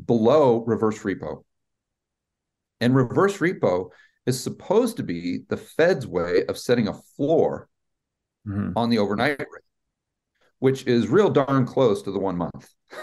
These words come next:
Speaker 1: <laughs> So what this is telling us is that there is massive demand for T-bills.
Speaker 2: Mm-hmm.
Speaker 1: And now you could argue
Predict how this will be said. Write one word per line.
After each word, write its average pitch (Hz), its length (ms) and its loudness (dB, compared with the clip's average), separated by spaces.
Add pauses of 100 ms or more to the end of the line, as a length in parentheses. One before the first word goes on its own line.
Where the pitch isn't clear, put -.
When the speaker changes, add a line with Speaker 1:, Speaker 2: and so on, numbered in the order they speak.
(140)
Speaker 1:
<laughs> - 800 -4
So 151 360 4 (340)
what 202 240 0
this 220 180 2
is 139 160 0
telling 190 480 2
us 90 300 -4 (100)
is 139 120 2
that 151 160 0
there 147 140 4
is 139 180 0
massive 202 1400 -4
demand 104 640 -2 (920)
for 120 580 4 (180)
T-bills. 87 720 -4 (500)
Speaker 2:
Mm-hmm. 92 280 -10 (680)
Speaker 1:
And 123 580 0
now 107 340 0
you 117 120 0
could 117 140 0
argue 117 640 0